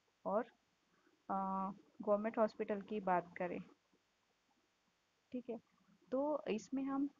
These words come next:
क्या देखते हैं कि ये जो private hospitals होते हैं, ये क्या क-, इस, ये किसके लिए काम करते हैं? प्रॉफिट के लिए काम रहता है। इनका ऑब्जेक्टिव रहता है प्रॉफिट कमाना, और,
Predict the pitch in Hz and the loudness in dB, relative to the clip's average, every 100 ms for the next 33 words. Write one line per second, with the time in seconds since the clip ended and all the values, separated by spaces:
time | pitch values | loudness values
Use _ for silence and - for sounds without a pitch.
0 | _ _ _ _ _ _ _ 254 240 220 | _ _ _ _ _ _ _ 4 6 4
1 | - 233 240 254 254 277 - 214 202 240 | 0 -2 0 0 0 0 2 4 4 2
2 | 240 226 - - 233 233 214 214 220 254 | 2 0 -2 -4 -2 -2 -2 0 0 -2
3 | 240 254 247 220 202 202 - - - 220 | 0 -2 2 0 0 -2 -4 -4 -2 -2
4 | 247 254 - 240 240 240 220 220 220 220 | 0 -2 -2 0 0 2 2 0 0 -2
5 | - 233 - - - - 233 220 - 247 | -2 -8 -10 -20 -20 -2 2 2 0 -10
6 | - 233 214 202 202 - - 190 185 180 | -6 -4 -2 -2 -4 -6 -4 -2 -4 -4
7 | 190 196 208 202 233 226 185 - 226 247 | -4 -6 -4 2 4 4 0 -2 -4 0
8 | 233 214 254 262 262 233 247 - 220 208 | 0 0 0 0 2 2 0 0 0 0
9 | 208 - 226 247 | 0 2 2 2